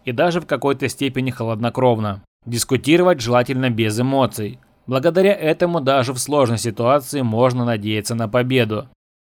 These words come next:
Но если окажется ничья, это также пойдет на пользу, а не во вред. В этот день вы будете неукротимым, решительным и любознательным человеком.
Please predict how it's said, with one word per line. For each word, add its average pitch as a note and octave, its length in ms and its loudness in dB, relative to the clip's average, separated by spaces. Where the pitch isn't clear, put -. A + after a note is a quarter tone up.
Но D#3 120 2
если E3+ 380 2
окажется C#3 580 0
ничья, B2+ 640 0
это F3+ 300 -2
также C3+ 440 -2
пойдет B2 360 -2
на A#2+ 140 -4
пользу, C3 640 -2
а A2+ 140 -4
не D#3 140 -6
во A2 180 -2
вред. G#2+ 360 -4
В C3 80 0
этот C#3 320 0
день E3 280 -2
вы D#3 180 6
будете D#3+ 380 0
неукротимым, C#3 880 -2
решительным C3 680 -2
и B2+ 40 0
любознательным A#2+ 720 0
человеком. C3 680 0